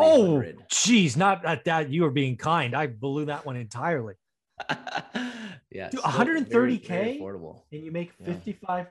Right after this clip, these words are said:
Speaker 2: That's insane, because I think Fresno's median home is, like, three eighty today, and their average income is, like, sixty-two. So,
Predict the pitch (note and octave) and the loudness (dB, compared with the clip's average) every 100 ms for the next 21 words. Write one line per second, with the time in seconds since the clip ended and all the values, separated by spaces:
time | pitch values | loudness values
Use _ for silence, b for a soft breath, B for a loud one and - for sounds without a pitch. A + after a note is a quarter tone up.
0 | _ _ _ _ _ - F3+ A#3 G#3+ E3 | _ _ _ _ _ 2 2 4 4 4
1 | - D#3+ G3 D3+ B2 C#3 C#3 B2+ - G#3+ | 2 4 4 4 0 -2 -2 -2 0 0
2 | C#4 - _ _ _ _ _ _ _ - | 0 -10 _ _ _ _ _ _ _ -4
3 | E3 F3+ F#3+ G3 E3+ D3 D3+ D3+ D3+ C#3+ | 2 2 4 2 2 0 -2 -2 -2 -4
4 | C3 C3 C3+ C3 A#2+ - A#2 G#2+ _ _ | -4 -4 -4 -6 -8 -10 -10 -12 _ _
5 | _ _ _ _ _ _ _ _ _ C#3 | _ _ _ _ _ _ _ _ _ -6
6 | B2+ C#3+ E3+ F3 C3 C#3 E3 G3+ - F#3+ | -4 -4 -6 -6 -6 -4 -4 -6 -6 -4
7 | G3+ G#3 A3 G#3+ _ _ _ _ - C#3+ | -2 -2 -4 -6 _ _ _ _ -6 -2
8 | F3+ F#3+ C#3+ E3+ B2+ D3+ E3 C3+ A#2+ A2+ | -2 0 0 0 -2 -4 -4 -6 -6 -8
9 | - - D3 D3 - B2+ - - B2 D3+ | -8 -8 -6 -6 -6 -6 -8 -6 -2 -2
10 | A3 - D3 A#2+ | -4 -4 -4 -4